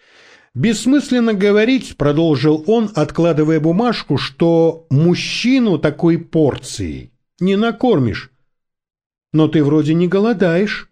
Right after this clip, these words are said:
заметил я. "Да, к счастью, некоторые из нас более дальновидны, чем ты. К тому же наши добровольные помощнички из украинцев весьма расторопны,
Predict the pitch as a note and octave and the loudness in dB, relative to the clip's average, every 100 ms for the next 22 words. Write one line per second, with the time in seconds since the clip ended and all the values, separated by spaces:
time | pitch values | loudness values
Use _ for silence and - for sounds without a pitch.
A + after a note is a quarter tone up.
0 | _ A#2+ G3 G3+ G3 G#3 G#3 G#3 G#3 _ | _ -4 -2 -2 -2 -2 0 0 -2 _
1 | _ _ _ _ - - G#2+ F3 B3+ C#4 | _ _ _ _ -20 -10 -2 0 0 -2
2 | - - - E3 A3 A3 - - A#3+ D#3+ | -4 -6 -2 0 0 -4 -6 0 0 0
3 | C#3+ _ - D#3 F#3 E3+ F3+ F3 F3+ F3 | -4 _ -6 0 0 0 -4 0 0 0
4 | F3+ E3+ D3 G#3 F#3+ F#3+ G3 A3 F3 G#3 | 0 -2 0 0 0 -2 0 2 2 2
5 | G#3 F3 A#3 A3+ A#3+ A3+ G#3 A#2 A2+ A#2+ | -2 0 0 0 0 0 0 0 -2 -2
6 | E3 E3+ E3+ D3+ F2+ - - _ _ - | 0 0 0 -2 -4 -10 -20 _ _ -20
7 | - E3+ E3+ C#3+ E3 E3+ E3 E3+ D3 D3+ | -4 0 2 2 2 0 0 -2 0 2
8 | D#3 D#3 E3+ E3 E3 D#3 F3 F3+ C4+ - | 2 2 2 2 0 0 0 0 0 0
9 | F#3+ E3+ - D#3+ D#3 C#3 - D#3+ D3 D#3 | -2 -2 0 -2 0 -2 -2 -2 -2 0
10 | F3 F3 D3+ - - E2 _ _ - C3+ | 2 2 0 -2 -6 -8 _ _ -8 -2
11 | F#3+ F#3+ A3+ C4 C#4 B3+ D3 D#3 D#3 - | -2 -2 -2 0 0 -2 -2 -2 -2 -4
12 | C#3+ C#3 B2+ - G2+ D#2+ | -2 0 -2 -2 -8 -8